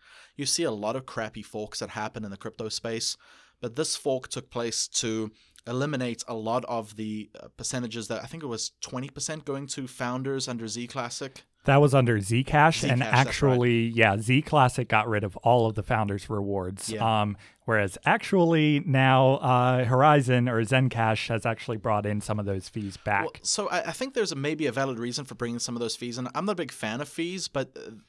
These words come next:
Speaker 1: the, what the difference between Zclassic and Z, uh, Zencash is I think Zencash has th-, a, a dao and a foundation, where Zclassic was, b-, I think, if I'm, if I'm not mistaken, and, and I'm sure that there are folks in the community that are gonna come and correct me,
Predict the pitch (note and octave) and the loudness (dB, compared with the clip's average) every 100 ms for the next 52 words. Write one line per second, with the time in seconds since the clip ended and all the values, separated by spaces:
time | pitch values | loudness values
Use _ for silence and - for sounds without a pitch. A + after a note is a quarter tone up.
0 | A#2 A#2 B2+ B2+ - C3 D#3 F#3 C#3+ D3 | -20 -16 -8 -6 -6 -8 -8 -8 -8 -6
1 | B2 B2 B2 C3 A#2+ A#2+ A2+ A2 G#2 G#2 | -6 -8 -6 -6 -6 -8 -10 -8 -8 -10
2 | A2 A#2+ A#2 A2 A2 - G#2+ G#2 A2+ A#2+ | -10 -8 -8 -8 -10 -12 -10 -8 -6 -8
3 | A#2+ B2 G#2 - - - _ B2+ B2 B2+ | -6 -6 -4 -8 -12 -20 _ -10 -6 -6
4 | F3 C3 C#3 C#3 C3 - - B2 B2+ A#2+ | -8 -8 -10 -6 -4 -4 -6 -4 -2 -4
5 | - - A2+ G#2+ G2+ - A2 A#2 G#2+ D3+ | -10 -10 -10 -10 -14 -14 -8 -4 -4 -6
6 | F2 - - A#2+ A#2 A2+ - A#2 A2 B2 | -12 -16 -10 -6 -6 -8 -10 -10 -6 -4
7 | C3+ B2 A#2 A2 D3 D3 - C#3 C#3 A2+ | -4 -6 -6 -6 -8 -8 -4 -4 -2 -8
8 | - _ - - _ C3 B2 - B2 A#2 | -10 _ -20 -20 _ -6 -6 -6 -8 -8
9 | G#2+ B2+ - D#3+ A#2 - A2 - A2 G#2 | -8 -12 -8 -8 -8 -10 -14 -10 -8 -8
10 | - A2+ A2+ G2+ G#2 A#2 A2+ G#2 G2+ G2 | -10 -8 -8 -8 -8 -8 -8 -8 -10 -10
11 | G#2+ G#2 - A#2+ G#2+ G2+ G#2 G2+ G2 A2 | -12 -12 -8 -8 -10 -10 -10 -10 -10 -12
12 | G#2+ G#2+ G#2 - G#2+ G#2+ G2+ G2 G2+ - | -10 -12 -12 -10 -10 -8 -8 -10 -12 -12
13 | G#2+ G#2 - G#2+ G#2+ - G2+ F#2+ | -10 -10 -10 -8 -8 -8 -12 -12